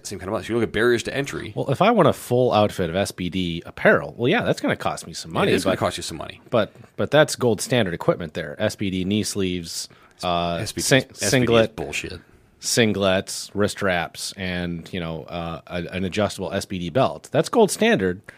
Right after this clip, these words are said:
Speaker 2: But you want me to spend money then on, uh, a canvas squat suit that I need, you know, a dominatrix to get me into?
Speaker 1: Nothing wrong with that either. Um,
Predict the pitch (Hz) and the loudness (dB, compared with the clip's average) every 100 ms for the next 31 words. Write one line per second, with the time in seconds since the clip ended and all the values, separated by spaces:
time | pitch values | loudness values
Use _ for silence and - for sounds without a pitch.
0 | - - _ 104 101 117 139 151 139 - | -20 -20 _ 0 2 4 4 4 2 2
1 | 131 120 120 107 113 147 101 95 90 82 | 2 4 4 4 4 4 4 2 0 -2
2 | 80 - 82 - 123 113 - 104 117 - | -4 -6 -10 -4 -2 -2 -2 2 2 2
3 | 143 147 110 85 87 98 98 85 - 92 | 0 0 0 0 0 0 -2 -4 -6 -6
4 | 82 80 98 98 120 - 139 156 - - | -4 0 0 2 0 0 -2 -2 -6 -4
5 | 82 101 - 117 226 330 349 349 - - | -2 -2 0 0 2 2 2 -2 -18 -16
6 | - - 101 95 104 107 95 87 - - | -14 -8 -8 -6 -6 -6 -6 -8 -12 -6
7 | 95 92 87 87 | -2 0 0 -2